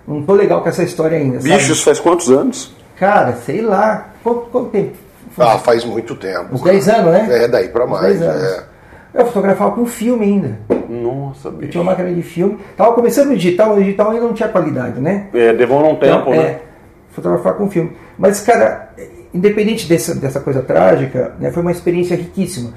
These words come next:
Speaker 1: Porque na fotografia, o que, que você ganha mais não é a foto. É conhecer as pessoas que você vai fotografar.
Speaker 2: Hum, entendi.
Speaker 1: Cara, é impressionante, impressionante, né? As histórias que você entra em contato.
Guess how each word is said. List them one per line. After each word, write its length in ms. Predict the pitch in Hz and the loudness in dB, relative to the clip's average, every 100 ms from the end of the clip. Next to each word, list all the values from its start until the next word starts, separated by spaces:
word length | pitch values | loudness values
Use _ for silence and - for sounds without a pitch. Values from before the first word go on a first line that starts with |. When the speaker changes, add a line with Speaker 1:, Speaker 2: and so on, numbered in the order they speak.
| - - - | -18 -20 -8
Speaker 1:
Porque 200 | 180 247 | -2 2
na 100 | 247 | 2
fotografia, 580 | 247 233 190 160 156 214 | 0 0 2 2 0 -4
o 40 | 202 | -6
que, 160 | 233 | -6
que 60 | 233 | -4
você 240 | 247 - | -4 -2
ganha 300 | 175 165 143 | 2 2 2
mais 260 | 135 185 202 | 2 2 2
não 80 | 214 | 0
é 40 | 226 | 0
a 60 | |
foto. 380 | - 170 - - - - - - - - - - | 2 0 0 -6 -20 -20 -20 -20 -20 -20 -10 -8
É 80 | |
conhecer 400 | 160 196 185 180 | -4 -2 0 0
as 80 | 214 | -2
pessoas 380 | - 202 196 180 | 0 -2 -2 -6
que 100 | - | -6
você 280 | 175 175 175 | -6 -4 -4
vai 140 | 175 | -4
fotografar. 640 | - 175 175 185 143 135 - | -6 -8 -8 -6 -6 -8 -8
Speaker 2:
Hum, 280 | 110 107 104 | -6 -6 -6
entendi. 300 | 101 107 101 | -8 -10 -4
Speaker 1:
Cara, 240 | 110 117 | -2 2
é 40 | 170 | 2
impressionante, 880 | 180 214 240 302 285 202 170 - - | 0 -2 -4 -4 0 0 0 -6 -14
impressionante, 720 | - 175 240 208 147 135 - - - | -6 -6 -4 -4 -4 -6 -12 -16 -8
né? 240 | 135 160 - - - - - - - - - - | -6 -6 -12 -20 -20 -20 -20 -20 -20 -20 -20 -10
As 140 | - 135 | -6 -4
histórias 400 | 135 165 160 - | 0 2 2 -2
que 80 | |
você 240 | 143 135 143 | -6 -4 -4
entra 180 | 139 131 | -4 -6
em 60 | |
contato. 500 | 127 127 131 156 - | -6 -4 -2 -2 -2